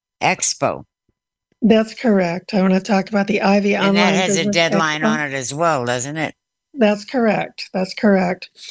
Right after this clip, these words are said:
Speaker 2: If people wanna sign up for the Ivy Online Business Expo, they have to let me know by August, I mean, by <laughs> October twenty-one. The expo takes place November four,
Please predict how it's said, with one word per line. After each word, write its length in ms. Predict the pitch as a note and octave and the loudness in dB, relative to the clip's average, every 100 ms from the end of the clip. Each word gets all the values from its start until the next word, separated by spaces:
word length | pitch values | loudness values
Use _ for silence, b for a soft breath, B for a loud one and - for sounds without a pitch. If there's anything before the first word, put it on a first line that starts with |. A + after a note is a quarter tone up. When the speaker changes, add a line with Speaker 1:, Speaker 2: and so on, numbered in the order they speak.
| B B - | B B 0
Speaker 2:
If 200 | G#3+ G#3 | 2 2
people 280 | C4+ B3 A#3+ | 0 2 2
wanna 280 | A3+ A3 G#3 | 2 2 0
sign 340 | G#3 G#3 G3 | 2 4 4
up 180 | G3+ A3 | 2 0
for 200 | - G3 | -2 -2
the 120 | F#3 | 0
Ivy 380 | F#3 F#3 F#3 F#3+ | 0 0 0 0
Online 640 | F#3+ F#3+ F#3+ F#3 F#3 F#3 | 0 0 2 2 2 -2
Business 420 | F#3 G3 F#3+ G3 | -4 -6 -6 -4
Expo, 520 | F#3+ - - G3+ G3+ G#3+ B B - | -4 -4 2 4 4 0 B B -2
they 100 | G3 | 0
have 340 | F#3+ F#3 F#3 - | 2 0 -2 -4
to 320 | - F#3+ F#3 | 0 2 4
let 200 | F#3 F3+ | 2 2
me 140 | G#3 G#3+ | 2 2
know 600 | G3 F3+ F3 G#3 E4 F4+ _ B B B - | 2 2 2 0 -2 -8 _ B B B -4
by 600 | G3 F#3 F#3+ F#3 F3+ F#3 - | -2 0 0 0 0 -2 0
August, 640 | F3+ F#3+ C4+ C#4 - - _ - | 0 0 -4 -6 -18 -20 _ 0
I 80 | A3 | 2
mean, 160 | G3+ | 2
by 160 | G#3+ G#3 | 0 0
<laughs> 20 | |
October 760 | A3 B3+ - E4+ D4 D4 A#3 | -2 -6 -4 -2 -2 -2 -4
twenty-one. 800 | A#3+ - A#3+ A3 G#3 G3+ E3+ E3 F#3+ B B B - | -6 -4 -2 0 0 -2 -4 -8 -12 B B B 0
The 180 | G#3 G#3 | 2 2
expo 500 | A#3 A#3+ - B3 A#3 | 0 -2 -2 -2 0
takes 280 | A#3 G#3 | -4 -6
place 500 | - D4 C4+ C4+ C4+ | -8 -2 -2 -2 -4
November 480 | A#3+ A3 G#3+ G3+ G3 | -2 0 0 0 -2
four, 720 | F#3 - G3+ F3+ F#3+ C4+ A4+ | -6 -4 0 2 2 0 -4